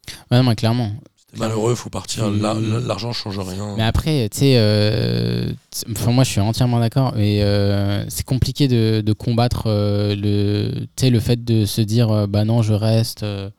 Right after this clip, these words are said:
Speaker 2: Et
Speaker 1: ça
Speaker 2: on
Speaker 1: va
Speaker 2: en,
Speaker 1: mieux
Speaker 2: ouais.
Speaker 1: se passer. Euh, ça va, genre
Speaker 2: Ouais, alors que
Speaker 1: et
Speaker 2: ça se passe
Speaker 1: alors
Speaker 2: rarement
Speaker 1: que,
Speaker 2: mieux.
Speaker 1: oui, ouais, c'est, non, genre, euh, fais autre chose.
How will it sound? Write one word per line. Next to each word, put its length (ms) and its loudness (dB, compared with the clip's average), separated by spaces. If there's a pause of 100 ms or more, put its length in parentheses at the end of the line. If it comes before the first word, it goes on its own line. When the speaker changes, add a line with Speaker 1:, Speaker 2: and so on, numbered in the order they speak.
(240)
Speaker 2:
Et 80 2
Speaker 1:
ça 60 4
Speaker 2:
on 40 2
Speaker 1:
va 80 2
Speaker 2:
en, 60 0
Speaker 1:
mieux 60 -4
Speaker 2:
ouais. 180 -2
Speaker 1:
se 60 -4
passer. 640 -4
Euh, 200 -2
ça 140 -6
va, 140 -2
genre 60 -6 (200)
Speaker 2:
Ouais, 80 -6
alors 140 -2
que 40 -2
Speaker 1:
et 40 0
Speaker 2:
ça 80 -2
se 80 -8
passe 340 -4
Speaker 1:
alors 200 2
Speaker 2:
rarement 200 -2
Speaker 1:
que, 60 -8
Speaker 2:
mieux. 60 -4
Speaker 1:
oui, 300 -2
ouais, 300 -6
c'est, 460 -2
non, 260 -4
genre, 240 -4
euh, 220 -4
fais 160 -6
autre 160 -4
chose. 240 -6